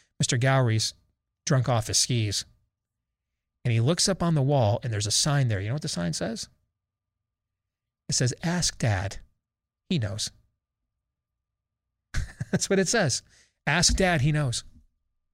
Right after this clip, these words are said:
Now, that sign could have said that.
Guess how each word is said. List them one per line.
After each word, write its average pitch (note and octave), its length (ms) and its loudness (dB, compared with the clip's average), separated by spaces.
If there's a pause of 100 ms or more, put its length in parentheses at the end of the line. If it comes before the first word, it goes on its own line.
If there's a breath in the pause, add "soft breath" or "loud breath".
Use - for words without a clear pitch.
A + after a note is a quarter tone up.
(2500)
Now, D#3 100 4
that A#3+ 180 4
sign B3 240 2
could G3 120 2
have D#3+ 100 2
said A2+ 220 2
that. G2 300 -4